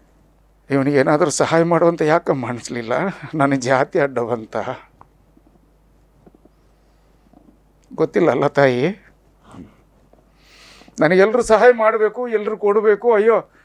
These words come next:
ಕೋಟಿಗಟ್ಟಲೆ ದುಡ್ಡು ಕೈಗೆ ಬಂದ್ಬಿಟ್ಟು ನಾನು ಬ್ಯಾಂಕಲ್ಲಿ ಇಟ್ಬಿಟ್ಟು ನನ್ನ ಮಗಳ, ಮಕ್ಕಳನ್ನು ಸಾಕಬೇಕು ಅನ್ನೋ ಉದ್ದೇಶದಿಂದ ಅಲ್ಲಮ್ಮ.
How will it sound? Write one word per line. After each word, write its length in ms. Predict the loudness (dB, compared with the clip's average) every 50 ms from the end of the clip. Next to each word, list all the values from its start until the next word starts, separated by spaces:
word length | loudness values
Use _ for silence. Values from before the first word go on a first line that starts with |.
| _ _ _ _ _ _ _
ಕೋಟಿಗಟ್ಟಲೆ 600 | 4 4 4 4 6 4 4 4 4 0 -4 0
ದುಡ್ಡು 200 | 0 0 0 0
ಕೈಗೆ 240 | 0 2 2 2 2
ಬಂದ್ಬಿಟ್ಟು 440 | 4 2 2 2 4 0 0 0 0
ನಾನು 540 | 0 0 0 0 0 -4 -4 -6 -10 -16 -20 _ _ _ _ _ -10
ಬ್ಯಾಂಕಲ್ಲಿ 460 | -2 0 2 2 4 4 2 4 4
ಇಟ್ಬಿಟ್ಟು 300 | 2 2 2 0 2 2
ನನ್ನ 200 | 2 0 0 -2
ಮಗಳ, 340 | 0 -2 0 0 2 2 2
ಮಕ್ಕಳನ್ನು 500 | 2 0 0 0 2 2 2 4 2 0
ಸಾಕಬೇಕು 580 | -2 0 0 0 0 0 0 0 0 2 2 0
ಅನ್ನೋ 160 | 2 2 0
ಉದ್ದೇಶದಿಂದ 640 | -2 0 2 2 2 2 2 -4 -6 -4 0 2
ಅಲ್ಲಮ್ಮ. 460 | 2 2 2 2 2 2 2 0 -8